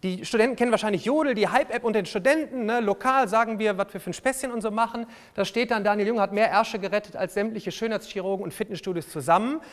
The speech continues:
Ich sag euch nur, dass, ich sag euch nur, wie die neue Generation kommuniziert und was sie sagt da drin. Und ich meine, in der Mitte ist wieder an der T U, da steht einer, ich,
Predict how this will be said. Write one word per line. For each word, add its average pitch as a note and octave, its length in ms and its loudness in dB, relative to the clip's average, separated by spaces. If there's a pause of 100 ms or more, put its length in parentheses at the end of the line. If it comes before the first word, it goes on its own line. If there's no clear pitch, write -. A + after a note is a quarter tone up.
(460)
Ich - 140 -2
sag B3 140 8
euch B3 120 6
nur, A#3+ 140 4
dass, A3 240 4 (140)
ich F3 100 -4
sag C4 140 6
euch C4+ 100 6
nur, B3 140 6
wie A#3 60 2
die A3+ 100 2
neue A#3 260 8
Generation A#3+ 600 6
kommuniziert B3+ 840 4
und F#3+ 160 0
was A3 160 4
sie G#3 120 0
sagt B3+ 600 4
da E3+ 100 2
drin. F3 420 -2 (440)
Und A#3+ 240 6 (280)
ich G3+ 100 2
meine, A#3+ 240 4 (100)
in A#3 100 2
der A3+ 100 8
Mitte A#3 280 4
ist C4 240 0
wieder B3+ 140 2
an B3 60 4
der A3+ 120 2
T A3 160 -4
U, C4 160 -2
da A3+ 100 4
steht A#3+ 260 -4
einer, A3 300 0
ich, G3 120 -4